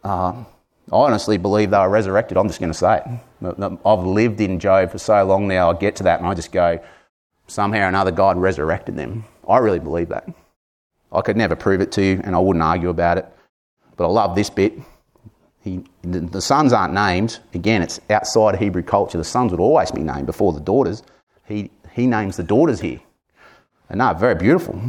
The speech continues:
more beautiful than anyone in the land. Jemima, Keziah, Keren Hapuk. They mean, like, spice and kind of beauty and all that kind of stuff. Blessing and abundance.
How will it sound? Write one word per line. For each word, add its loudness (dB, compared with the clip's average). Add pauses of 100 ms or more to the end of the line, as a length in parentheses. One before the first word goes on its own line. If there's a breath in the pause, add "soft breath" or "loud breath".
(120)
more 2
beautiful 2
than -2
anyone 2
in -2
the -2
land. -2 (460)
Jemima, 0 (360 loud breath)
Keziah, 0 (100)
Keren -2
Hapuk. -4 (2250)
They -10
mean, -2
like, -4
spice 2
and -8
kind -2
of -4
beauty 0
and 0
all 2
that 0
kind 0
of -4
stuff. -2 (1200 loud breath)
Blessing 0
and -2
abundance. -2